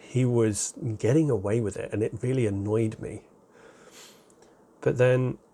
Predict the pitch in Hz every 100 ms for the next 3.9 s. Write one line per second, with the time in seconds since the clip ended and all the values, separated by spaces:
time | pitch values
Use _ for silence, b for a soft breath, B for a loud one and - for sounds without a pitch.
0 | - 123 123 123 101 - 123 123 120 127
1 | 123 123 - 110 - 107 - 113 110 107
2 | 107 107 95 107 107 104 104 104 104 101
3 | 113 120 117 107 104 - 107 107 107